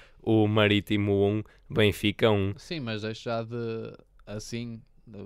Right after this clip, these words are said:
Speaker 2: aquela nota que não percam o episódio especial que foi lançado, novamente, já dissemos isto, que foi o Sporting Porto, ok? E, em que ficou com um empate a zero.
Speaker 1: Exatamente. Eh, agora, retomando, eh, a análise deste jogo,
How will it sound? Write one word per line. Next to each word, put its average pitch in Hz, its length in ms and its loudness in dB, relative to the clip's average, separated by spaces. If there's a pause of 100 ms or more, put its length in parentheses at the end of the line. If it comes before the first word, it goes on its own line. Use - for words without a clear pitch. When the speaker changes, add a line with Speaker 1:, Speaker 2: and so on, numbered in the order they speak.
Speaker 2:
aquela 113 360 -6
nota 123 340 -6
que 135 260 -8
não 135 180 -8
percam 120 460 -4 (240)
o 110 300 -6
episódio 113 420 -6
especial 113 400 -8
que - 80 -18
foi 110 120 -6
lançado, 117 460 -6
novamente, 120 580 -10
já 104 160 -6
dissemos 113 380 -8
isto, 120 280 -10 (380)
que 113 160 -2
foi 113 180 -8
o - 20 -6
Sporting 110 500 -6
Porto, - 520 -6
ok? 127 400 -4 (260)
E, 110 220 -6
em 117 160 -8
que - 60 -18
ficou 117 340 -6
com 120 160 -8
um 123 60 -8
empate 104 340 -10
a 107 40 -10
zero. 101 220 -10 (600)
Speaker 1:
Exatamente. 104 560 -2 (340)
Eh, 110 300 2
agora, 107 260 2
retomando, 117 640 0 (300)
eh, 92 440 2
a 101 120 0
análise 101 360 0
deste 110 260 0
jogo, 123 220 2